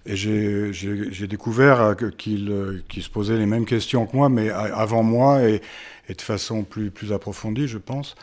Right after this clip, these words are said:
Et donc, oui, il apportait, euh, pour moi une, euh, surtout un cadre conceptuel, quoi, une, une façon de, de raisonner qui conv-, qui me convenait bien, et surtout qui, euh,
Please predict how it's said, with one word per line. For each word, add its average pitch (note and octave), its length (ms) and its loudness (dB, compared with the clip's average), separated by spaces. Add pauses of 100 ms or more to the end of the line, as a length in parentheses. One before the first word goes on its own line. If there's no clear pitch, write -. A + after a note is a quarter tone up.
(400)
Et F#2+ 60 -8
donc, A2+ 360 -2
oui, B2 220 4
il B2 100 2
apportait, G#2+ 380 -4
euh, G#2+ 420 2
pour G#2 180 -6
moi A2+ 160 0
une, G#2+ 160 2
euh, G2 200 -4 (240)
surtout D#3+ 300 2
un C#3+ 100 6
cadre C#3+ 280 4
conceptuel, A#2+ 600 -4
quoi, G#2 180 -4
une, G2+ 160 -4
une G2+ 180 -6
façon A#2+ 400 -4
de, G#2+ 220 0
de G2+ 100 -6
raisonner G#2 400 -2
qui - 160 -12
conv-, G2+ 360 -6
qui G2+ 120 -8
me F#2+ 80 -4
convenait G2+ 360 -2
bien, B2+ 200 -4 (380)
et - 40 -14
surtout C#3 340 -2
qui, A#2 400 0
euh, G#2 200 0